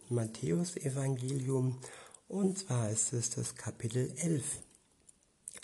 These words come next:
Ich benutze wieder die Übersetzung Das Buch von Roland Werner.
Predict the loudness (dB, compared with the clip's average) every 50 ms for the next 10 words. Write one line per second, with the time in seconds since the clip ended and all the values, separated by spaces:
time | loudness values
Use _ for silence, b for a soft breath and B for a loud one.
0 | -12 -4 0 2 2 2 6 6 8 8 8 8 6 4 2 2 4 4 6 6
1 | 6 6 6 4 0 -2 0 2 2 0 0 0 -2 -2 0 0 0 0 0 0
2 | -2 -4 -4 -2 2 4 4 4 4 0 -8 B B B B B B B -2 0
3 | 2 2 2 2 4 4 4 4 4 2 0 0 -2 -2 0 0 2 2 2 2
4 | 0 -2 -4